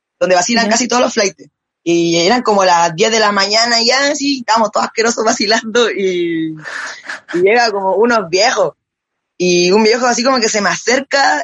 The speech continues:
Speaker 1: y como en la hora del curado me dice, "Ah, si tú soy mujer, yo tengo una prima que es mujer, igual, que se viste como hombre, pero igual le gustan los hombres". Y yo le dije, "No, hermanito, a mí me gustan las mujeres". Y como que el tipo se empieza a acercar así como creyendo tener otras posibilidades conmigo, po.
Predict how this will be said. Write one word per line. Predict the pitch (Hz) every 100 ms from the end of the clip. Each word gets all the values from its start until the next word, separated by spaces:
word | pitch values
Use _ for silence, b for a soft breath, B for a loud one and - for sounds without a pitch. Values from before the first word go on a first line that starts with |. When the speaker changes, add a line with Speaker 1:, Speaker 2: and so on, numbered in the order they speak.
| -
Speaker 1:
y | 214 214 185
como | 202 196
en | 190
la | 185
hora | 196
del | 240
curado | 233 226 254
me |
dice, | 240 247 -
"Ah, | 240
si | 240
tú |
soy | 240 247
mujer, | 214 - 202 247
yo | 247 233
tengo | 240
una | 240 214
prima | 233 247 240
que | 220
es |
mujer, | 226 214 - 190 185
igual, | 202 196 202 208
que | 196
se | 208
viste | 208 202
como | 196
hombre, | 175 135 175 208 196 B B -
pero | 185
igual | 190
le | 196
gustan | 208 208 190
los | 170 147
hombres". | 196 202
Y |
yo | 202
le |
dije, | 220 190
"No, | 208
hermanito, | 214 226 233
a |
mí | 226
me |
gustan | 214 233
las | 208
mujeres". | 170 - 175 160 _ _ _ _ _ _ _
Y | - 160
como | 175 170
que | 170
el | 160
tipo | - 254
se | 226
empieza | 202 254
a |
acercar | 240 202 220 233
así | 240
como | 233 262 202 -
creyendo | 202 190 226 262 247
tener | 214 226 262
otras | 240 262 269 262
posibilidades | 240 226 214 226 277 -
conmigo, | 233 196 220 330 320 190
po. | 175